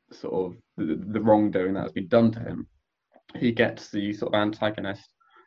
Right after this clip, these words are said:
puts him in a freezer and says, "Oh, you know, you can't come out until you give me, um, a pound of flesh, um, and then, you know, you can come out." And, you know, that's pretty much where the film leaves it. And then you've got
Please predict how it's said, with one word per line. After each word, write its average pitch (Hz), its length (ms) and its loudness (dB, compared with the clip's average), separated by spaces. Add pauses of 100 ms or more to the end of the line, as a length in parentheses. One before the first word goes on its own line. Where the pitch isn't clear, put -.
(360)
puts - 160 2
him 117 80 0
in 104 60 2
a 107 80 2
freezer 107 440 4
and 98 200 -2
says, 101 440 4
"Oh, 101 300 6
you 101 140 -2
know, 101 80 0
you 101 120 -2
can't 113 300 0
come 120 140 -4
out 104 200 0
until 101 320 -4
you 101 100 -2
give 98 100 -2
me, 95 380 0
um, 98 260 0
a - 60 -8
pound 101 220 -6
of - 60 -14
flesh, 98 240 -4 (360)
um, 92 420 -4 (180)
and 92 140 -2
then, 92 340 -2 (560)
you 95 80 -6
know, 90 160 -6 (100)
you 98 140 -6
can 98 80 -8
come 98 160 -6
out." 90 200 -6 (300)
And, 92 400 -4 (280)
you - 180 -4
know, 95 140 0
that's 107 180 0
pretty - 220 -6
much 113 80 -4
where 120 120 0
the 107 80 -4
film 107 180 0
leaves 120 200 0
it. 76 140 -2
And 95 160 -6
then 92 120 -8
you've 95 160 -6
got 92 200 -2